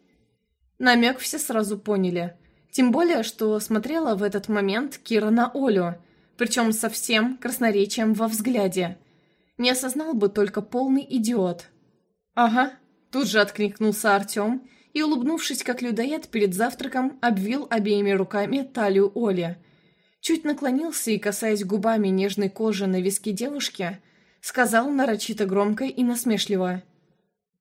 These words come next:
«Как мой член». Оля вздрогнула, а потом, вспыхнув щеками,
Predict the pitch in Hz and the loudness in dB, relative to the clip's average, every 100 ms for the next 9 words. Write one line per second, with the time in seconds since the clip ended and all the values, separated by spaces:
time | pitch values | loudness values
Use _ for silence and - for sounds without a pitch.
0 | _ _ - 311 302 269 277 - 240 185 | _ _ -2 -2 2 0 0 0 0 0
1 | 185 - _ _ _ _ _ _ _ _ | -2 -8 _ _ _ _ _ _ _ _
2 | _ _ 233 226 208 190 175 220 233 233 | _ _ 2 4 4 2 -2 -2 0 0
3 | 180 175 190 _ 254 233 226 233 262 - | 0 -4 -8 _ -2 -2 0 0 0 -2
4 | - 214 220 214 - 214 214 247 214 | -4 -2 -2 -2 -2 -2 -2 -2 -2